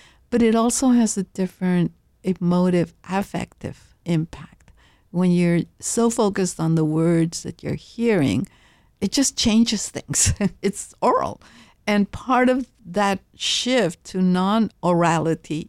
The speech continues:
if you will, I think is diminishing the ability to be moved by story. As a consequence, we have fake news. We have all these other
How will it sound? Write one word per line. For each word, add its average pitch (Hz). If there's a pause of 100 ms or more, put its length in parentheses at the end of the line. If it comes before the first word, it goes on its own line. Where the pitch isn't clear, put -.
if 175
you 160
will, 165 (520)
I 220
think 196
is 175
diminishing 220 (120)
the 196
ability 185 (300)
to 180 (760)
be 196
moved 185 (180)
by 160
story. - (540)
As 208
a 233
consequence, 190 (140)
we 185
have 175 (160)
fake 165
news. 196
We 180
have 170
all 170
these 180 (500)
other 190